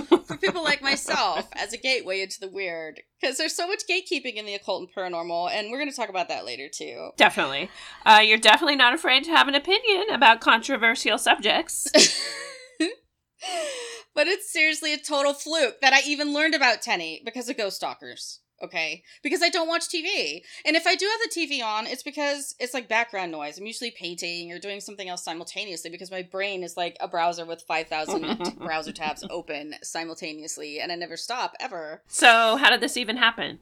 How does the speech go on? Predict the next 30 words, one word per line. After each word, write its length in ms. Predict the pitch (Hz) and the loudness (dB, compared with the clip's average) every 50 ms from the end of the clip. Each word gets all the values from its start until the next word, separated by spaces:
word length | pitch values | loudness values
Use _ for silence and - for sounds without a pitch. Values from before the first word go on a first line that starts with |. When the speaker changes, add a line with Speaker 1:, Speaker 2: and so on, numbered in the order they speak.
| _ - | _ -2
Speaker 1:
<laughs> 340 | 262 277 - - - 269 - 466 427 - - _ - - - - - - | 0 0 2 4 4 4 4 4 2 -2 -12 _ -20 -20 -20 -20 -20 -20
So 200 | - - - 330 | -16 -8 -4 -2
I 100 | 277 277 | 0 0
was 140 | 349 - - | 0 0 0
walking 360 | 302 320 330 339 339 415 349 | 0 2 2 2 2 0 -2
through 120 | 302 320 269 | -4 -6 -6
the 120 | 226 220 | -6 -6
living 360 | 208 202 208 214 233 226 214 | -4 -4 -4 -2 -2 -4 -4
room 240 | 208 202 202 208 214 | -6 -10 -10 -10 -10
to 60 | 208 | -12
take 200 | 208 - 277 269 | -4 -2 -2 -2
some 180 | 320 - 277 240 | -2 -8 -10 -4
laundry 360 | 214 214 220 254 311 320 311 262 | 0 0 0 0 0 -2 -6 -10
to 80 | 269 | -12
the 160 | 240 214 202 180 | -16 -18 -16 -8
laundry 300 | 185 190 202 214 240 202 | -6 -6 -4 -4 -6 -8
room, 400 | 160 160 151 151 156 156 165 165 | -10 -10 -12 -10 -10 -10 -10 -8
and 200 | - 196 190 196 | -6 -6 -6 -4
my 100 | 208 208 | -6 -6
husband 420 | 214 240 247 320 302 294 302 294 285 | -6 -6 -8 -6 -6 -6 -4 -6 -6
and 240 | - 220 233 208 - | -6 -6 -6 -6 -4
kid 160 | 247 240 208 | 0 0 0
are 80 | 180 175 | 0 -2
flipping 280 | - - 180 - 190 180 | -4 -6 -8 -8 -6 -4
channels 580 | - 247 247 262 247 175 156 156 160 175 - | 0 0 2 2 2 2 0 0 -2 -4 -4
and 180 | - 175 180 170 | -4 -2 -2 0
landed 220 | 160 160 180 185 208 | 0 0 0 0 0
on 120 | 220 214 | -2 -2
Ghost 220 | - 196 185 - | 0 -2 -2 0
Stalkers. 640 | - - 139 127 - 151 139 120 131 143 131 - - | 0 0 0 0 -2 -4 -4 -4 -4 -4 -6 -8 -12